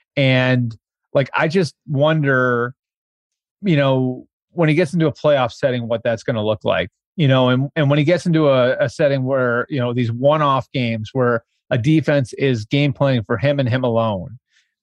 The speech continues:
is he going to be able to take over the same way that he has? And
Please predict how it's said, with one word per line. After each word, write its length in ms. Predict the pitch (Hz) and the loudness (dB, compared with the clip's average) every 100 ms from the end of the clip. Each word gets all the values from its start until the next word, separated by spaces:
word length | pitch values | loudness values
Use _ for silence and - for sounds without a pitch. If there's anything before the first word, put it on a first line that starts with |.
| _ - | _ -2
is 140 | 139 | 2
he 120 | 160 | 2
going 260 | 135 151 135 | 4 2 2
to 60 | |
be 200 | 123 127 | 2 2
able 300 | 131 127 117 | 2 2 0
to 520 | 110 - 127 117 117 - - | -2 -2 -2 0 -4 -8 -2
take 240 | 143 120 | -2 2
over 260 | - 123 117 | 0 0 -4
the 100 | 117 | -6
same 300 | - 120 117 | -4 -2 0
way 140 | 113 | 0
that 120 | 110 | 0
he 160 | 110 107 | -2 0
has? 480 | 104 92 - - - _ _ _ _ - | 0 -2 -6 -14 -20 _ _ _ _ 0
And 500 | 135 127 123 117 | 2 2 2 -2